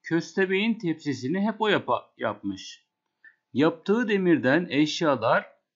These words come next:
çok sağlammış. Bu nedenle aslanın gösterişli tahtı bile demirdenmiş. Herkes gider de karga durur mu hiç?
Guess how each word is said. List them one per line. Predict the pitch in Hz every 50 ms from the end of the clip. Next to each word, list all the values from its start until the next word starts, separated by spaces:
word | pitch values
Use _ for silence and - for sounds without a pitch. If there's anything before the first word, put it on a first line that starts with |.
| _
çok | _ - 226 240 240 -
sağlammış. | - - 180 165 165 165 170 170 165 151 123 107 101 101 - - - - - _ _ _ _ _ _ _ _ _ -
Bu | 127 240 233
nedenle | 202 151 127 123 110 104 98 107 135 170 202 254 - _ _ _ _ _
aslanın | - 131 139 135 - - 151 143 143 175 220 214 160
gösterişli | 135 143 139 135 - - 147 143 143 139 - - 190 190 190
tahtı | 156 135 123 117 - - 180 147
bile | 120 101 123 156 196 233 - -
demirdenmiş. | 156 156 165 165 165 156 170 170 165 143 113 98 101 101 - - - - _ _ _ _ _ _ _ _ _ _ _ - - _ _ _ _ _ _
Herkes | - 196 240 254 - - 208 185 180 180 -
gider | - 160 143 185 202 208 175 120
de | 127 127 151 185 - - _ _ _ _
karga | - 127 113 117 120 143 147 135 120
durur | 131 147 202 247 262
mu | 226 156 127 117
hiç? | 113 104 104 - - - - _